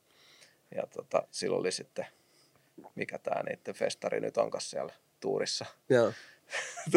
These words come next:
Speaker 1: Tuurissa, niin oli, oli Keskisen syntymäpäivät ja siellä oli tällaisia just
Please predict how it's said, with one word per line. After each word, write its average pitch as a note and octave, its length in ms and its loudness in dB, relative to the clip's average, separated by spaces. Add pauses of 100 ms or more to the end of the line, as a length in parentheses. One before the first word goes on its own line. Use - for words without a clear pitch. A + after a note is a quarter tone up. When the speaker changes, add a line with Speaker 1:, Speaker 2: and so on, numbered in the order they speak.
Speaker 1:
Tuurissa, A2+ 440 8
niin G2 200 4
oli, G2 260 2
oli G2 180 4
Keskisen - 520 0
syntymäpäivät F#2+ 840 2
ja F#2 60 -2
siellä F#2 200 2
oli B2 120 6
tällaisia G2 420 4
just - 240 -4